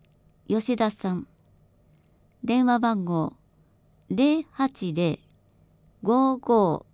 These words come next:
九四二二八九。詳しいことは、総務課、自治振興室、自治振興係、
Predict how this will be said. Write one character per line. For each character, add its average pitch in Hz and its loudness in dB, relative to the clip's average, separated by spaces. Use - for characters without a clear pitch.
九 254 0
四 220 0
二 277 6
二 247 2
八 196 -6
九。 170 0
詳 262 4
し 254 -2
い 220 -4
こ 185 -6
と 175 -4
は、 170 0
総 277 2
務 254 2
課、 220 -4
自 262 -2
治 214 -2
振 269 2
興 240 -2
室、 - -8
自 269 0
治 196 0
振 262 4
興 247 -2
係、 214 -2